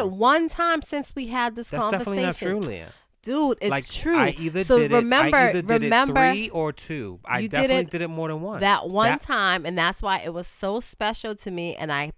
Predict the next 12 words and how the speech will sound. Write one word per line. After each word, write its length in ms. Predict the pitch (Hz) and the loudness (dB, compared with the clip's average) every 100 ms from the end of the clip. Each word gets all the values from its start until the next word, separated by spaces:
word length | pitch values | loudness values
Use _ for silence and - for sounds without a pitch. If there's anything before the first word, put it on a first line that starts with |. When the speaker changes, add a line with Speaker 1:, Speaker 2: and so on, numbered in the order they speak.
| - | -4
Speaker 1:
put 220 | - 185 | -2 -2
it, 200 | 214 - - - | -4 -8 -14 -6
I 180 | 147 147 - | -6 -6 -6
took 200 | - 190 | -6 -4
a 60 | 233 | -2
picture 520 | - - 302 - 220 | 0 0 -2 -4 -4
of 220 | - 165 165 | -2 -4 -4
it, 140 | 190 | -6
and 160 | - 165 | -8 -6
I 140 | 156 | -6
sent 540 | 185 - - 196 185 - - | -8 -16 -8 -6 -6 -10 -12
you 380 | 170 156 151 | -8 -6 -8